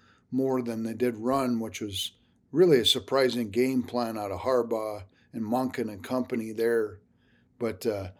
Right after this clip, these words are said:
I think we'll see, uh, Shanahan go back to what the Bills did, running the quarterback maybe even a little bit. Uh, of course, Purdy doesn't, isn't really known for that like Josh Allen,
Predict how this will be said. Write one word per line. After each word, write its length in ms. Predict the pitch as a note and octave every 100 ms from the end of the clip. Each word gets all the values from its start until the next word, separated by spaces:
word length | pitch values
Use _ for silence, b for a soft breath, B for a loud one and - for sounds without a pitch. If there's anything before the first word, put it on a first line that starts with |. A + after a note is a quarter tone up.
| b
I 100 | A2+
think 400 | B2 C3+ B2 -
we'll 160 | A#2 A#2
see, 400 | - D3 C#3 A#2+
uh, 200 | G2+ F#2+
Shanahan 640 | - C#3 C3 A#2+ A#2+ A#2
go 140 | A#2 A2+
back 580 | A#2+ B2 B2 A2 - - _ _ _
to 100 | B2+
what 200 | A#2+ A#2+
the 80 | A2
Bills 440 | G2+ C3+ C#3 A#2
did, 420 | - A2 G#2 - - _ _ _
running 360 | - B2 B2 A#2
the 100 | G#2+
quarterback 760 | G2+ C3+ B2+ B2 B2 A#2+ A#2+ B2
maybe 280 | A#2 A#2
even 200 | A#2 A2
a 60 | A2
little 200 | A2+ A2+
bit. 480 | F#2+ A#2 A2+ A2 -
Uh, 320 | G#2+ G2+ F#2+
of 220 | F#2 _
course, 240 | - A2+ G#2+
Purdy 400 | - C3+ B2 A#2
doesn't, 400 | A#2 G#2+ G#2 - _ _ _ _ _ _
isn't 280 | C3 A2+ A#2
really 260 | A2+ A#2+ A2
known 320 | A#2+ B2+ B2
for 160 | G#2+ A2+
that 180 | A2
like 200 | G#2 A2
Josh 440 | G2 C3 B2 A#2+ -
Allen, 540 | C#3 C#3 C3 G#2+ G2